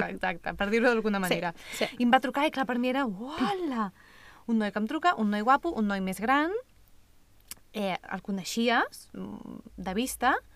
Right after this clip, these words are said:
Speaker 1: i uau, uau. Llavors vam tenir un parell de cites. Eh, jo no estava còmoda, perquè ell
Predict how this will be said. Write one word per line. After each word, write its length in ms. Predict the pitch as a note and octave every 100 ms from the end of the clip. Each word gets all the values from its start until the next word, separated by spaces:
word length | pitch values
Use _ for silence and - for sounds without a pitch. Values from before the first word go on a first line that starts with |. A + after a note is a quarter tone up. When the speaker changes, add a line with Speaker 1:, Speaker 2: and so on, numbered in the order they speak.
| - - - - - -
Speaker 1:
i 140 | A#3+
uau, 380 | A3+ F#3+ F3+ F#3+ G#4+ - _ - - - -
uau. 320 | F#3+ F3 E3 - - - - - -
Llavors 260 | G#3+ F#3+ F#3+
vam 220 | G#3+ G#3+
tenir 420 | A#3 A3+ A#3 B3+
un 140 | C4+ G#3
parell 220 | G3 F#3+
de 60 | G3+
cites. 640 | - F#3 - C4+ - - - - _ -
Eh, 640 | G3 F#3 F3+ F3 F3 F3
jo 140 | G#3
no 60 | A3
estava 220 | A3 G#3+ G3
còmoda, 380 | F#3 F3+ E3 E3 - - -
perquè 300 | F3+ - F3+
ell 460 | F3 F#3+ G3+ G#3+